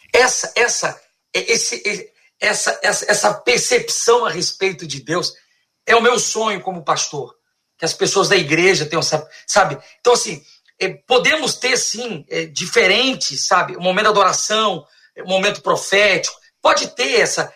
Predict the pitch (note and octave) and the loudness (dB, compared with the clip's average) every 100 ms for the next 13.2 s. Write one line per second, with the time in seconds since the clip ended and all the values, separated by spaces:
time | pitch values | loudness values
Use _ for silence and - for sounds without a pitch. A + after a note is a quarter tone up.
0 | _ E3 G3 G#3+ - F#3 C#3+ C3+ D3 D3+ | _ 0 2 2 2 2 2 2 0 -2
1 | D#3 D#3+ - - D#3+ C#3 - - E3+ G#3 | -6 -8 -8 -8 -4 -4 -4 -4 0 2
2 | F3 C3+ C3 C#3+ - C#3+ D3 - _ _ | 2 2 0 0 -4 -6 -8 -12 _ _
3 | - D3+ D#3+ F#3+ C4+ E4 - - G3+ A3 | -4 -2 -2 2 2 2 -2 -4 2 2
4 | A3 G3+ - C#3 F3 E3 - - F3+ D#3+ | 2 -4 -4 -4 -4 -6 -10 -4 0 2
5 | F#3+ D4 A3+ F3 - G#3+ B3+ - - A2 | 2 4 2 2 2 2 2 0 -14 -20
6 | _ _ _ - C#3+ C3+ D3+ F#3 F3+ D#3+ | _ _ _ -2 0 0 -2 -2 0 0
7 | D3+ - C#3+ - D#3 C#3 G3 G3+ - _ | 0 -4 -6 -6 -6 -2 0 0 -4 _
8 | _ _ _ _ _ - F3+ - - A#3+ | _ _ _ _ _ -20 0 2 4 2
9 | A#3+ A#3 G#3 - _ A#3+ - A#3+ - - | 2 0 -2 -8 _ -2 2 0 0 -6
10 | A3+ C4 A#3 D#3 - F3+ D3+ - _ _ | -4 -4 -2 -2 0 0 0 -6 _ _
11 | - - G3 - F#3+ F#3+ F3 F#3 F3 - | -18 -4 -2 0 2 2 2 0 -2 -10
12 | E3+ - _ - E3 - A3 A3 G#3 D3+ | -14 -16 _ -10 -6 -4 0 0 0 -2
13 | D#3 | -14